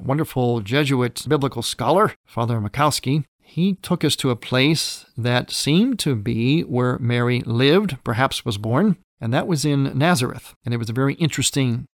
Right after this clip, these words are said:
little proof of that, or seemingly proof of that, because they dug down, and as they always do in these archaeological sites, and they found actually an inscription carved in stone that said that this was the place of the Virgin Mary.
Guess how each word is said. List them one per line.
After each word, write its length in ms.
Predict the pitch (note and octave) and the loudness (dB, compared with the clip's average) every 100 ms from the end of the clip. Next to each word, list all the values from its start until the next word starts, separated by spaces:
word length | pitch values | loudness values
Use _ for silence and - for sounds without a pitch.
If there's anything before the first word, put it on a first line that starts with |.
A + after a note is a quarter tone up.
| _ | _
little 520 | B2+ C#3+ C#3 B2+ A#2 - _ | 0 2 4 4 2 -4 _
proof 380 | - - C#4 - | -4 4 4 4
of 140 | A2+ | -2
that, 260 | G#2+ - A#2 | -2 -2 0
or 80 | A#2+ | 0
seemingly 420 | - F3+ C#3+ A2+ | 2 4 4 2
proof 300 | G#2 B2+ - | 0 -2 -2
of 80 | G#2+ | -2
that, 180 | A2+ C3+ | -2 -2
because 340 | - B2 A2 | 0 0 0
they 260 | A#2+ A#2+ B2 | 0 0 0
dug 340 | A2+ D3+ D3+ | 2 2 2
down, 380 | C#3+ C#3 C#3+ F#3 | 2 4 4 4
and 160 | C3 | 2
as 160 | B2+ A2+ | 0 0
they 80 | B2+ | 0
always 260 | A#2 A#2+ | 0 0
do 320 | G#2 C3+ D3 B2+ | 2 2 2 2
in 80 | |
these 220 | A#2+ A#2 G#2 | 0 -2 -2
archaeological 500 | B2 A#2+ A2+ A2+ G#2+ | -2 -2 -2 -4 -6
sites, 320 | - A2+ - | -2 -2 -2
and 100 | B2 | -2
they 60 | |
found 560 | A#2+ - B2 C3+ E3+ E3+ - | -4 -4 0 2 2 0 -4
actually 380 | A#2+ - C#3 C3+ | -8 -4 -2 0
an 80 | |
inscription 600 | B2 - A#3+ C4+ - G#2+ G2+ | -2 -2 -2 -2 -2 -4 -6
carved 560 | - B2 A#2+ D#3 E3+ - _ | -6 0 2 2 0 -4 _
in 160 | B2 A#2+ | -2 -2
stone 500 | - - D4 C#3 - _ | 0 2 4 2 -2 _
that 160 | - A2+ | -4 -2
said 200 | - A#2 | 0 0
that 80 | A2 | 2
this 200 | A#2+ - | 0 2
was 360 | A#2+ A2+ - - | 2 2 0 -2
the 160 | A#2 A#2 | -4 -2
place 440 | - A#2 A2 - - | -2 0 0 -2 -4
of 80 | A#2 | -4
the 280 | A2 G#2 C3+ - - | 0 -2 -4 -10 -4
Virgin 280 | A#2+ G#2+ A2 | -2 0 2
Mary. 360 | B2+ C3 G#2+ | 2 2 0